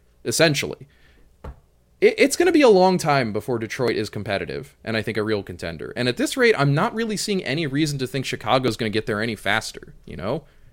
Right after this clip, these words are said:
Like, the window for this team is, is cl-, is, if not closed, about an inch wide at this point. You know, I, I, I'm not sure where the optimism comes from for the White Sox.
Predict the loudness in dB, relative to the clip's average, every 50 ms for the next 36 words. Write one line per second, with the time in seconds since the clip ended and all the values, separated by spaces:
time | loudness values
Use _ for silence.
0 | -20 -20 _ _ _ _ -20 _ -6 0 2 2 2 2 4 4 4 6 6 6
1 | 6 6 4 4 2 2 2 0 0 0 0 2 2 4 4 4 2 2 2 2
2 | 0 0 0 -2 -8 -8 -8 -6 -4 0 0 0 0 0 0 -2 -2 0 2 2
3 | 0 0 -2 -6 -4 0 2 2 4 4 2 2 0 -4 -10 -16 -14 -4 2 4
4 | 6 6 6 4 2 0 0 0 2 2 2 0 -2 -4 -6 -2 0 2 4 4
5 | 2 0 -2 -6 -12 -12 -14 -14 -14 -16 -18 -18 -18 _ _ _ _ _ _ _
6 | _ _ _ _ _ _ -10 -8 -4 0 0 2 4 4 2 2 2 2 2 2
7 | 2 2 4 4 4 2 2 2 4 4 2 2 0 -2 -2 -2 0 0 2 2
8 | 2 2 4 4 4 4 4 4 2 0 0 -2 -2 -2 -2 -2 -2 -2 -4 -4
9 | -6 -6 -4 -4 -4 -4 -6 -6 -6 -6 -6 -6 -8 -6 -8 -4 -2 0 0 0
10 | -2 -2 -4 -4 -2 -4 -4 -6 -10 -14 -14